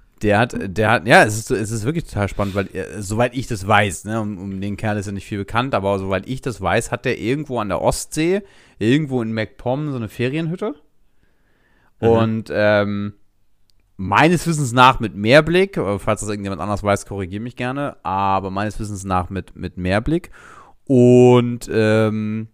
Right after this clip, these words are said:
Speaker 1: dort sitzt er und schreibt im Grunde genommen seine Lieder in stiller Einsamkeit mit, äh, Blick auf die Ostsee und, äh, kommt so auf den kreativen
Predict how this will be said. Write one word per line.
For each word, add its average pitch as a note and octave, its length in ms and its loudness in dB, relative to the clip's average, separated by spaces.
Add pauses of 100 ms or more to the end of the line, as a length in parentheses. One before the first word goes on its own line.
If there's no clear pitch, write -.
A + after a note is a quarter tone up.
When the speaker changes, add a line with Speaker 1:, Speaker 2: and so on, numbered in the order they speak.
(100)
Speaker 1:
dort B2 380 4
sitzt - 360 -10
er G3+ 260 2
und C3+ 240 -6
schreibt - 480 -2
im F3 100 -6
Grunde A2+ 320 -8
genommen C3+ 300 -6
seine G#2 320 2
Lieder C3 720 0
in A2 420 -8
stiller E3 380 2
Einsamkeit B2+ 640 -6
mit, G#2+ 280 -8
äh, D#2+ 120 -6
Blick G#2 260 -4
auf C#3+ 160 -2
die A#2 120 -6
Ostsee A2 600 -6
und, F#2 380 -12
äh, E2+ 100 -12
kommt F#2+ 280 -6
so A2+ 200 -6
auf F#2+ 120 -8
den F#2 160 -8
kreativen G2 840 -8